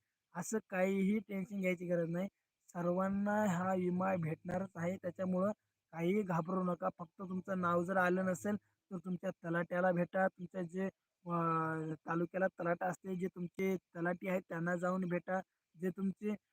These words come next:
अ, अ, तुमचे जे ग्रामसेवक असतात त्यांना भेटा, त्यांच्याकडे सुद्धा याची सर्व डिटेल असतील, ते तुम्हाला डिटेल देऊ शकतात.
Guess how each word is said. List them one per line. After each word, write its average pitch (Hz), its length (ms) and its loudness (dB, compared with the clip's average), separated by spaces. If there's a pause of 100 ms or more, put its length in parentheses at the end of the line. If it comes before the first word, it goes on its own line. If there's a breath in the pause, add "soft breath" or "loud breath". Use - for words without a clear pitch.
(200)
अ, 180 80 -4 (560)
अ, 160 320 -2 (120)
तुमचे 175 240 -8
जे 185 100 0
ग्रामसेवक 180 720 0
असतात 190 300 -4 (100)
त्यांना 180 360 2
भेटा, 185 340 2 (340)
त्यांच्याकडे 180 540 -6
सुद्धा 190 500 0
याची 190 640 -2
सर्व 175 300 0
डिटेल 175 360 -2
असतील, 180 360 -4
ते 190 100 -6
तुम्हाला 175 420 0
डिटेल 175 380 -4
देऊ 175 200 2
शकतात. - 360 -8